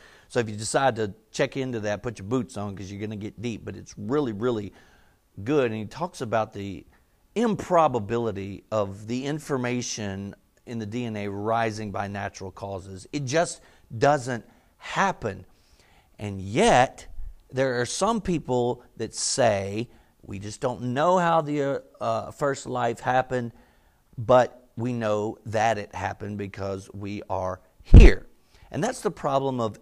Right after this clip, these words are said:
abiogenesis, which is life from non-life. I want to read a quote by Doctor Richard Dawkins, who wrote the book, The God Delusion, and here's what he says.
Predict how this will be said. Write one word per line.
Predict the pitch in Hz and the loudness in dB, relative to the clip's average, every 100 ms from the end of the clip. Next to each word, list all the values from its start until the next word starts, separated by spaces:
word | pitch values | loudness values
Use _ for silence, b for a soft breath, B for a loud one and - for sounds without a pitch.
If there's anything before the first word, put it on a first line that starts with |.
| - | -4
abiogenesis, | 139 147 139 110 107 110 104 98 113 107 - 98 95 | -2 -2 -2 0 2 0 -4 -6 -8 -8 -10 -14 -12
which | 101 98 | -10 -10
is | 101 95 | -12 -10
life | 107 120 127 120 - - _ | -6 -4 -4 -8 -12 -20 _
from | - 120 110 | -8 -6 -6
non-life. | 113 131 120 104 - 87 - - b b b b b b _ _ _ _ - | -4 -4 -4 -6 -10 -14 -18 -20 b b b b b b _ _ _ _ 2
I | 135 | 2
want | 139 170 240 - _ _ _ - | 2 0 -2 -4 _ _ _ -12
to | - 190 | -4 -2
read | 156 139 151 175 | 0 0 0 0
a | 120 | -6
quote | - - 165 131 123 - 110 | -8 0 4 4 2 -4 0
by | 120 120 123 117 - 113 | 2 2 -2 -4 -10 -4
Doctor | 127 131 - 131 - | -4 -4 -6 -6 -6
Richard | 110 120 120 127 113 90 113 | -4 -4 -4 -6 -8 -10 -6
Dawkins, | 107 143 131 - 104 113 123 | 0 0 0 -4 -8 -6 -4
who | |
wrote | 123 123 | 0 0
the | 120 | 0
book, | 104 117 - | 0 0 0
The | 104 | -4
God | 104 156 208 | 0 4 4
Delusion, | 113 107 107 107 143 151 | 2 -6 -8 -10 -8 -8
and | 139 | -8
here's | 127 240 240 | -8 -10 -8
what | 175 139 | -6 -6
he | 151 | -8
says. | - 117 101 - | -10 -12 -14 -18